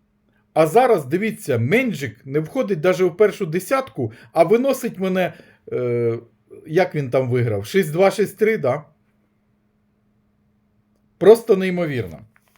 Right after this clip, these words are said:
Ну, друзі, не знаю, можливо, це піде на користь чоловічому тенісу,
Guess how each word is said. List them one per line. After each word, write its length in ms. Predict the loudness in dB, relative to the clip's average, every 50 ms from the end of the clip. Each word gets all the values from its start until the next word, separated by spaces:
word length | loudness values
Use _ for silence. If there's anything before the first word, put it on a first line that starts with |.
| _ _ _ _ -20 _ _ _ _ _
Ну, 280 | 0 4 6 6 6 4
друзі, 480 | 0 -2 0 0 0 -2 -2 -4 -4 -6 -6 -8
не 160 | -6 -6 -4
знаю, 320 | -2 0 2 2 2 0
можливо, 440 | -2 -2 -2 2 2 4 4 4 0
це 200 | -2 -4 -4 -6
піде 320 | -4 -6 -6 -2 -2 0
на 120 | 0 0 0
користь 460 | 4 4 4 4 4 0 -4 -8 -8
чоловічому 600 | -6 -4 -2 0 -2 -2 -4 -6 -8 -8 -8 -6
тенісу, 640 | -2 -2 -2 -2 -2 -4 -8 -8 -8 -8 -8 -8